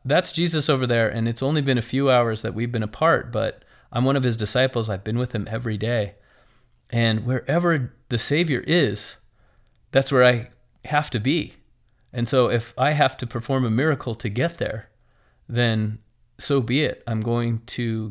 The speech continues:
get out of whatever feels comfortable and safe to me and go through whatever dangers and worries that I need to go through to be where he is."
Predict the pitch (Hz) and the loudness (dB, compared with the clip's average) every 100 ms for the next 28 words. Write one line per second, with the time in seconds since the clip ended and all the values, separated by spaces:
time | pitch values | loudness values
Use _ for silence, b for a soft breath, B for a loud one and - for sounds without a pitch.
0 | 104 123 - 131 139 - 110 107 - - | -4 -4 0 2 0 -2 -4 -4 -10 -20
1 | _ _ - 135 123 135 160 151 123 - | _ _ -18 -4 0 0 2 0 -2 -6
2 | - 120 - 147 151 135 117 107 104 127 | -4 -4 -4 -4 -4 -4 -4 -4 -4 -2
3 | 123 - - 113 131 127 104 - b b | -2 -4 -6 -2 0 -2 -4 -10 b b
4 | b b b - 117 113 113 110 127 135 | b b b -4 -2 0 -2 -2 0 0
5 | - 127 117 107 - 120 120 117 104 107 | 0 -2 -2 -6 -4 -2 0 -2 -2 0
6 | 156 160 107 98 - b b b b b | 0 0 -2 -6 -12 b b b b b
7 | _ 107 107 104 104 151 165 104 - 110 | _ -4 -2 -2 0 2 2 0 -2 0
8 | 107 117 147 107 117 139 - - - - | 2 2 0 0 2 0 -2 -10 -10 -16
9 | _ _ - 120 113 123 127 110 104 - | _ _ -8 -6 -2 0 2 0 -2 -4
10 | 127 - 117 104 101 - | -4 -2 -2 -2 -6 -14